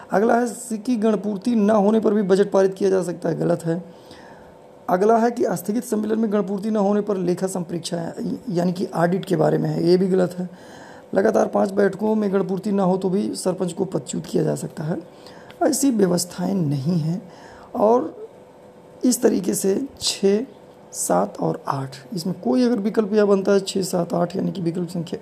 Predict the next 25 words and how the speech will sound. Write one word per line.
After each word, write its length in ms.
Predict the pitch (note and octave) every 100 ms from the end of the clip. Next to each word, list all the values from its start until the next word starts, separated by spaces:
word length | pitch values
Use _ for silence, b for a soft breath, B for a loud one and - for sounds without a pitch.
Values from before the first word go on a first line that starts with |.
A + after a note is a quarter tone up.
| -
ई 80 | G#3
इसका 220 | E3+ -
सही 280 | C#3+ D#3 G#3 - B B B B F#3+
उत्तर 340 | - - F#3
होगा। 520 | D#3 - - - - - - - - - - - - -
हालांकि 280 | - F3 F3
छत्तीसगढ़ 520 | - E3 A3 F3+ F3+
पीसीएस 380 | F3+ D#3+ F3 D#3
में 80 |
इस 100 | D#3+
तरीके 240 | F3 D#3+ E3+
के 100 | E3
सवाल 220 | E3 E3
पूछे 300 | D#3+ E3 E3
गए 100 | E3+
हैं। 80 | E3+
उत्तर 240 | G3 A3
प्रदेश 280 | E3 F3 D#3+
लोक 140 | F3
सेवा 240 | E3+ F3 E3+
आयोग 140 | F3
में 220 | E3+ F#3+ F#3 B B B B B B B B B - - - - -
ओएमआर 360 | A3+ A#3 A#3
सीट 200 | - A3
में 120 | A3+